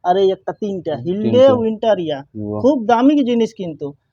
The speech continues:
Speaker 2: আচ্ছা।
Speaker 1: এইগুলো হচ্ছে, এই যে এটা, এটা একান্ত সিরিয়াস। এর উপরে মানে এই যে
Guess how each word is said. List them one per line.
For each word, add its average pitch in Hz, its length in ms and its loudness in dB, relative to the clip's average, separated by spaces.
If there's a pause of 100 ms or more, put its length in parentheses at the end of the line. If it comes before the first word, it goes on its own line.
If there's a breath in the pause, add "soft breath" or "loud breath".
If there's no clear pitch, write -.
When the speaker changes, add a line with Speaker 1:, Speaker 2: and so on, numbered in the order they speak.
(200)
Speaker 2:
আচ্ছা। 214 100 2
Speaker 1:
এইগুলো 262 340 4
হচ্ছে, 285 280 0 (140)
এই 240 240 4
যে 262 160 0
এটা, 220 200 0 (120)
এটা 190 220 -2 (100)
একান্ত 226 380 -4
সিরিয়াস। 233 460 -4 (100)
এর 202 180 0
উপরে 240 380 2 (300)
মানে 208 280 -4 (440)
এই 196 160 0
যে 214 140 6